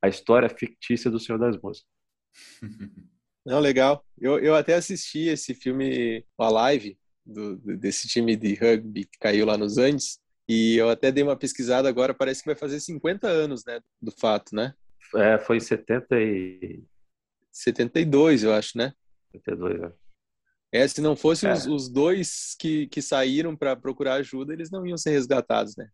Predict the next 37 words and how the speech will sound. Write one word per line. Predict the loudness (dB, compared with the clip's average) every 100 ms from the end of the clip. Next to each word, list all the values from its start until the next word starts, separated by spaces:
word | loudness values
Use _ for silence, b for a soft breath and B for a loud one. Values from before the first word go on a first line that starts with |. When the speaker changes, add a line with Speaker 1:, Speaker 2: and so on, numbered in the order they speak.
| _
Speaker 2:
Ali | 0 4
eles | 6 4 4
doaram | 4 4 2
literalmente | -2 -4 -4 -4 -8 -6
a | -6
vida, | -4 -4 -6
porque | -4 -8
eles, | -8 _ _ b b b
eles | -2 0
sabiam | 2 2 0
que | 0
havia | 0 0 -2
um |
grande | 0 0 0
risco, | -2 -4 -4 -4
né, | -2
deles | 0 0 4
saírem | 4 4 2
dali | 2 2
e | 0
não | -2 -2 -6 -12
conseguirem. | _ -4 -4 2 2 2 -2 -8 _ b b b
Speaker 1:
Exato, | -2 2
Speaker 2:
Eles | 4
saíram | 6 6 6
Speaker 1:
é. |
Speaker 2:
às | 4
escuras, | 0 2 2 4 2
né? | 0 -2 -2
Eles | -4
não | -2
sabiam | -2 -2 0 -2
exatamente | 0 2 0 -2 -4 -4 -6
onde | -4
eles | -4
estavam. | -4 -2 -2 -2
Eles | -8